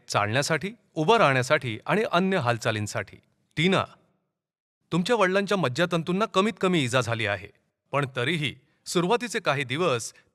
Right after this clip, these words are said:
त्यांच्या दैनंदिन कामकाजात तुम्हाला त्यांची मदत करावी लागेल. त्यांचं आरोग्य सुधारण्यासाठी नियमित पोषक आहार असणं खूप गरजेचं आहे. उपचार, व्यायाम आणि अन्य हालचालींसाठी लागणारी ताकद सकस आहार घेतल्यानेच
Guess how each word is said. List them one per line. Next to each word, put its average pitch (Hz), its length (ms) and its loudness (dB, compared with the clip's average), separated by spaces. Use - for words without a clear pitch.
त्यांच्या 170 280 2
दैनंदिन 190 520 0
कामकाजात 156 580 2
तुम्हाला 208 240 -2
त्यांची 175 300 -2
मदत 139 360 -2
करावी 120 360 -2
लागेल. 110 420 -2
त्यांचं 147 300 4
आरोग्य 160 360 4
सुधारण्यासाठी 127 880 -2
नियमित 220 340 2
पोषक 185 360 -2
आहार 156 220 6
असणं 139 500 0
खूप 208 200 -8
गरजेचं 127 460 -2
आहे. 104 240 -4
उपचार, 143 560 2
व्यायाम 131 500 2
आणि 165 160 4
अन्य 202 220 0
हालचालींसाठी 170 840 0
लागणारी 139 400 0
ताकद 139 580 0
सकस 220 520 0
आहार 151 260 4
घेतल्यानेच 135 680 0